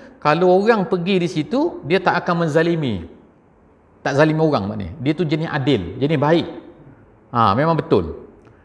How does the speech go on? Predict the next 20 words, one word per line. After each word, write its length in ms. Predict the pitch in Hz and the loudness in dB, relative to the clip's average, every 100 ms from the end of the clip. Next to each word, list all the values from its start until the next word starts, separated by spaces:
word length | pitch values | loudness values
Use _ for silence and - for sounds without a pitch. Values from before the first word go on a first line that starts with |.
| _ | _
Jadi, 240 | 127 196 147 - - - _ - | 0 0 -4 -10 -20 -20 _ -2
kalau 240 | 156 208 | 2 2
kita 160 | 220 180 | 0 -2
tengoklah, 480 | 175 175 190 156 - | 0 0 0 -4 -6
macam 240 | 156 220 | -4 -2
mana 240 | 208 240 156 | 0 0 0
Nabi 160 | 127 | 0
tahu 400 | 127 131 135 98 | 0 -2 -2 -4
benda-benda 240 | 98 92 90 | -6 -8 -12
ni? 80 | - _ - | -16 _ -10
Mungkin 240 | 131 180 156 | -6 -2 0
orang 160 | 151 147 | 0 0
boleh 80 | |
jawab 240 | 139 151 139 | 0 0 0
mudahnya, 480 | 139 131 143 175 208 - 131 | -2 -2 -2 -4 -8 -14 -8
Nabi 240 | 110 101 | -6 -6
dapat 240 | 147 143 147 | -6 -6 -2
wahyu 320 | 156 147 113 | 0 0 0
lah, 160 | 190 | -2
eh? 80 | 226 | -4